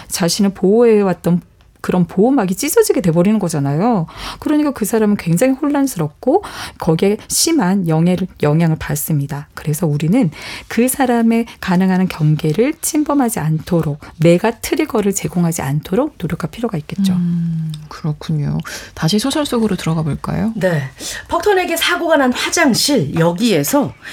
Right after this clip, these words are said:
Speaker 3: 이 사고의 광경을 다 보고 있는, 어,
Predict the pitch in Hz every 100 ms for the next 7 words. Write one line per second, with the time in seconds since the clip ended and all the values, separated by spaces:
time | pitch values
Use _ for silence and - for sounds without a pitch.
0 | - 185 - 381 403 370 - - 170 190
1 | 202 180 - - 196 247 254 - 185 196
2 | 254 202 165 180 349 392 - - - -